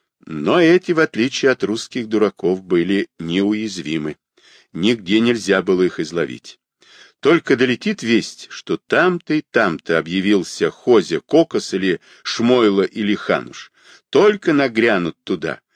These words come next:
А эти змеи скользкие уже успели юркнуть под землю. Особое участие в созыве собора — принимала Деспина Софья Фоминишна,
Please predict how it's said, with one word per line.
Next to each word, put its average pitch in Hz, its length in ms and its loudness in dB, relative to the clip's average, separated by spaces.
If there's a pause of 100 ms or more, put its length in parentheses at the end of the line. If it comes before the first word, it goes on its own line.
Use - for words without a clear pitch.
(480)
А 87 160 0
эти 185 260 0
змеи 160 460 4
скользкие 156 880 0
уже 98 260 -2
успели 135 720 -4
юркнуть 92 720 -2
под 117 200 -6
землю. 67 440 -14 (1600)
Особое 139 720 2
участие 90 720 -2
в - 60 -14
созыве 82 480 -2
собора — 170 560 0 (640)
принимала 127 760 0 (100)
Деспина 139 720 -4
Софья 107 480 -2
Фоминишна, 73 840 -10